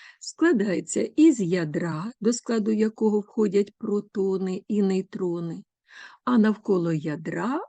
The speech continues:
обертаються з великою швидкістю електрони. Для характеристики частинок, що містяться в атомах,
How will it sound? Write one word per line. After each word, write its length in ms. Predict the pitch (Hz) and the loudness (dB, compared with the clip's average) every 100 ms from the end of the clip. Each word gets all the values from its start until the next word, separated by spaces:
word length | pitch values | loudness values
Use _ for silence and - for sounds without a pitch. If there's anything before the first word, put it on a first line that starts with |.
| _ | _
обертаються 1040 | 233 180 180 165 - 202 254 190 - 185 | 2 2 0 -2 -6 -4 -2 -2 -4 -8
з 60 | 170 | -4
великою 640 | 165 175 180 - - 165 | -2 0 -2 -4 -8 -6
швидкістю 840 | 165 - 240 240 226 220 214 220 - | -6 -2 -2 -2 -4 -4 -4 -6 -2
електрони. 1080 | 269 302 247 233 - - 190 170 160 151 - _ _ _ _ _ _ - - - - | 0 2 2 -2 -4 -12 -8 -6 -6 -8 -12 _ _ _ _ _ _ -20 -20 -20 -4
Для 140 | 208 220 | 0 0
характеристики 920 | 226 208 - - 196 208 196 175 190 | 2 -2 -2 -4 0 0 0 -2 -4
частинок, 800 | 190 185 190 - 247 262 175 - | -2 -4 -4 -2 0 0 -2 -6
що 200 | - 196 | -2 4
містяться 580 | 202 208 - 196 - 208 | 4 4 0 -4 -4 -4
в 120 | 208 | -4
атомах, 640 | 220 160 170 160 156 - | -4 -6 -4 -4 -6 -10